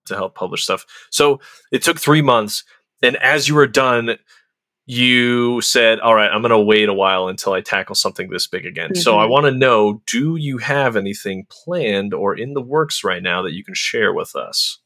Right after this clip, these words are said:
Speaker 2: So yes, I decided that I had to have a little reckoning with myself after I did that and
Speaker 1: Yes.
Speaker 2: basically coach myself and say, "You cannot do that again. It was not healthy.
Speaker 1: <laughs>
Speaker 2: I'm happy you did it. I'm proud of you for making it happen,"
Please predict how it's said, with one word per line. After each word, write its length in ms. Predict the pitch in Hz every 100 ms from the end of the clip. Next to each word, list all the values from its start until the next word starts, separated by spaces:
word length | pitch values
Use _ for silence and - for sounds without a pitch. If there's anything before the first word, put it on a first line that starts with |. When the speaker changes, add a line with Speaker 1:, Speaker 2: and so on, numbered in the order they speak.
| _ _ _
Speaker 2:
So 140 | -
yes, 340 | 226 185 - -
I 640 | - 180 180 180 170 170 160
decided 720 | - 185 - 190 214 240 233 190
that 440 | 170 165 160 156 -
I 180 | 180
had 260 | 175 196 208
to 40 |
have 200 | 208 170
a 60 | 160
little 240 | 160 208
reckoning 520 | 196 165 - 151 147 151
with 160 | 151
myself 580 | 151 160 - 147 160 - -
after 280 | 156 - 170
I 80 | 160
did 220 | 156 143
that 260 | 143 143 -
and 400 | - 151 151 151
Speaker 1:
Yes. 200 | 170 175 -
Speaker 2:
basically 220 | 156 165 - _
coach 260 | - 185
myself 380 | 190 175 170 165
and 100 | 170
say, 120 | -
"You 160 | 156 180
cannot 560 | - 185 180 180 208 208
do 140 | 214
that 180 | 208 208
again. 460 | 208 214 226 151 165 - _ _
It 60 | _
was 140 | 185
not 300 | 185 180 202
healthy. 500 | 220 233 254 233 160 -
Speaker 1:
<laughs> 40 |
Speaker 2:
I'm 160 | 180 180
happy 320 | 185 196 247
you 160 | 254
did 180 | 247 247
it. 140 | 247 233
I'm 160 | 190
proud 300 | 185 185 180
of 100 | 208
you 100 | 226
for 160 | 233 226
making 380 | 208 208 214 196
it 60 |
happen," 560 | 185 175 - 170 170 180